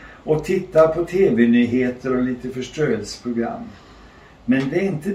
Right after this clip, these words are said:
det som bär upp våra liv. Nej, det som bär är det riktiga livet. Den riktiga gemenskapen med Gud och vår familj och våra vänner.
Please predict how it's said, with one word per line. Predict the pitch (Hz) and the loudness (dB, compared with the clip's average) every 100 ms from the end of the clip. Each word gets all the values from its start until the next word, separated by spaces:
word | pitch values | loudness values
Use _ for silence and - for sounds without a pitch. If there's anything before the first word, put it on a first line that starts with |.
| 165 | -2
det | 113 107 110 | -2 -2 -4
som | - 151 165 - - | -4 -2 -2 -6 -12
bär | 117 139 147 160 233 - | -10 -2 2 2 0 -4
upp | 110 - - | -6 -6 -8
våra | 113 117 147 | -2 -2 0
liv. | 202 247 - 104 - - - - - - - - | 0 0 0 -2 -6 -16 -20 -20 -20 -20 -20 -6
Nej, | 131 151 120 101 92 - - - - | 2 4 4 2 -6 -16 -18 -20 0
det | 120 | 2
som | 120 131 131 | 2 2 0
bär | 127 113 110 104 104 | 4 6 6 2 -4
är | 117 107 104 | -6 -6 -4
det | |
riktiga | 110 120 - - 127 147 | -6 -8 -14 -10 -6 -2
livet. | 120 113 - 107 101 - - - - - - | 0 -2 -6 -14 -18 -20 -20 -20 -20 -20 -4
Den | 120 117 120 | 2 2 2
riktiga | 113 - - - 196 180 131 | -2 -4 -10 -6 -4 -2 2
gemenskapen | 117 107 107 101 - 104 101 - 113 110 | 2 2 0 -6 -10 -8 -10 -6 2 4
med | 120 110 | 4 2
Gud | 123 156 143 110 101 | -2 -2 0 -2 -4
och | 110 110 | -4 0
vår | 120 | 0
familj | 123 131 120 120 151 127 107 107 | -2 0 4 4 4 0 -2 -2
och | 113 | -4
våra | 110 110 | -4 -4
vänner. | 117 127 143 113 120 - 117 | -4 -4 -2 0 0 -2 -8